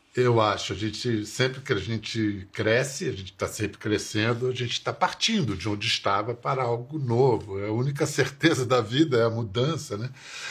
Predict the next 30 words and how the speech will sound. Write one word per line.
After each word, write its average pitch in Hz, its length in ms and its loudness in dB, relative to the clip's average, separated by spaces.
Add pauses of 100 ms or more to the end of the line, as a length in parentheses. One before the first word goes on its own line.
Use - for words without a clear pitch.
(240)
Vamos 214 220 4
lá, 139 280 6
que - 120 -6
eu 151 300 4
acho 147 280 4
que, 151 440 0
é, 127 480 2
essa 131 220 -2
sua 139 180 -4
história 156 680 2 (720)
tem 165 800 2 (400)
um 175 100 6
momento 160 440 6
que - 100 -10
se - 160 -6
passa 156 600 2
no 160 320 4
Conversa, 127 720 4
nesse 139 300 0
programa. 117 680 2 (300)
Tem 156 160 6
uns 151 220 4 (360)
três 151 380 4
anos 135 380 4
por 135 200 2
aí 131 460 4 (500)
que 131 300 2
o 127 80 4
seu 127 220 4
pai, 135 500 2